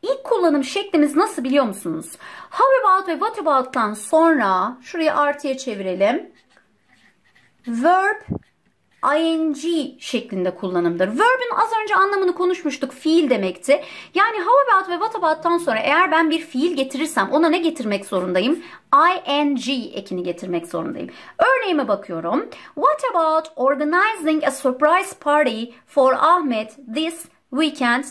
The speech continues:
demişiz. Hemen bakıyorum. Teklif kalıbım hangisi? Budur. Bunun yerine how about gelir miydi? Evet, gelirdi. Benim bu cümledeki verb'üm hangisi?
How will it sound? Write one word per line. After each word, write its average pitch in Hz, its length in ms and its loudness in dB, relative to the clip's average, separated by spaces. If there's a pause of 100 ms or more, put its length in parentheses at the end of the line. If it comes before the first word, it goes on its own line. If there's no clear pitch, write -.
demişiz. 214 600 -2 (280)
Hemen 370 440 2
bakıyorum. 294 540 -4 (360)
Teklif 359 300 -6
kalıbım 320 340 2
hangisi? 294 640 0 (500)
Budur. 202 480 -2 (140)
Bunun 440 140 -2
yerine 370 240 4
how 330 320 4
about 294 240 0
gelir 277 240 0
miydi? 226 480 -2 (200)
Evet, 240 360 -2
gelirdi. 190 540 0 (340)
Benim 294 460 2
bu 294 100 2
cümledeki 285 580 0
verb'üm 247 440 4
hangisi? 202 1120 0